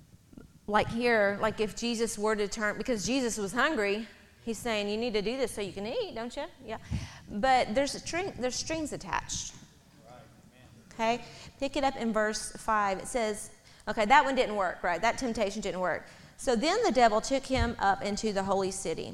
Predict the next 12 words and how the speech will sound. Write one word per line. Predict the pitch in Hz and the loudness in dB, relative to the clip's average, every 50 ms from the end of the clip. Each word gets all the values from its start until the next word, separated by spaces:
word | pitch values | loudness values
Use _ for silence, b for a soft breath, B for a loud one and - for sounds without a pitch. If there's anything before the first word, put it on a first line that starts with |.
| 196 | -12
set | 190 - - - 294 302 302 311 | -12 -10 0 2 4 4 4 2
him | 339 359 359 370 | 0 -2 -2 -2
on | - - 247 254 262 262 269 262 | 0 2 4 4 4 4 2 0
the | 254 254 | -2 -2
pinnacle | - 254 240 233 240 - - 233 | -4 -4 -4 -4 -4 -4 -2 -2
of | 190 208 185 | 0 0 -2
the | 202 | -2
temple, | 208 - 202 180 180 175 170 180 180 202 196 - - - | -4 -4 -6 -4 -2 -2 -2 -2 -2 -4 -8 -16 -10 -6
and | - 196 190 | -4 -4 -2
said | - - 254 254 262 | 0 2 2 2 2
to | 254 285 | 0 -2
him | 269 247 240 190 180 175 170 175 185 208 | -2 -2 -2 -2 -2 -4 -4 -6 -6 -8